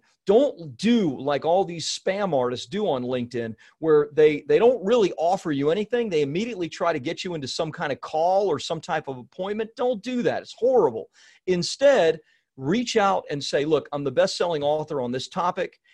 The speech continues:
Here's why this is important to you," meaning you have a, a conference coming up on it,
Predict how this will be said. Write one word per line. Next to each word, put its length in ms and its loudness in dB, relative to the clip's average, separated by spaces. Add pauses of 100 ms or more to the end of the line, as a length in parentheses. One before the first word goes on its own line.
(140)
Here's 280 0
why 240 0
this 240 -6
is 100 -8
important 500 0
to 120 -6
you," 340 -4 (380)
meaning 480 -4 (300)
you 220 -6
have 200 2
a, 240 2 (160)
a 80 -6
conference 480 -2
coming 320 -2
up 160 2
on 220 0
it, 160 -4